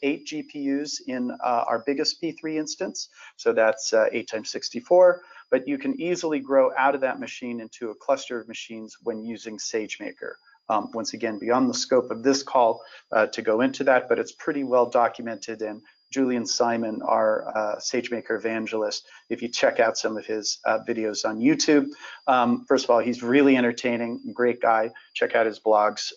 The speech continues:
um, his Medium articles, et cetera. Uh, one comment comes in, uh, frankly, this was the <laughs> impression I had. Uh, he says simply, "Th-,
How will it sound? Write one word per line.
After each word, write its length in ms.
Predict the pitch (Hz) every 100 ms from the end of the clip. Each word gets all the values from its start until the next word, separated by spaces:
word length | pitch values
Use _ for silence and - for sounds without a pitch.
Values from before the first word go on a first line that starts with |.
| -
um, 280 | 110 107 120
his 280 | 120 98
Medium 400 | 117 113 110 110
articles, 540 | 107 107 - 110 98 -
et 160 | -
cetera. 400 | - 101 - - 113 _ _ _ _ _ _ _ - - - - -
Uh, 200 | 147 143
one 240 | 160 202
comment 460 | - 202 185 170 -
comes 300 | 165 151 143
in, 300 | 151 156 151
uh, 160 | 135 139 -
frankly, 380 | 156 151 160 147
this 200 | 147 -
was 140 | 139
the 100 | 143
<laughs> 80 | 135
impression 440 | 135 151 139 147
I 140 | 135 147
had. 280 | 156 160 160 - _ _ _ -
Uh, 140 | 131
he 160 | 127 139
says 360 | - 135 -
simply, 480 | - 143 143 139 135 127
"Th-, 200 | 143 147